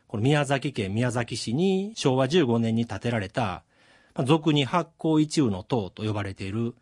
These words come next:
雨土の元柱でしょうかね。これも高さ三十六点四メートルありまして、で、正面にこの八甲一宇と彫られてるんですけれども、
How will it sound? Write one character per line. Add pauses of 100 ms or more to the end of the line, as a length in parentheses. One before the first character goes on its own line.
(260)
雨
土
の
元
柱 (340)
で
し
ょ
う
か
ね。 (680)
こ
れ
も
高
さ
三
十
六
点
四
メ
ー
ト
ル (400)
あ
り
ま
し
て、 (580)
で、
正
面
に
こ
の
八 (140)
甲
一
宇
と
彫
ら
れ
て
る
ん
で
す
け
れ
ど
も、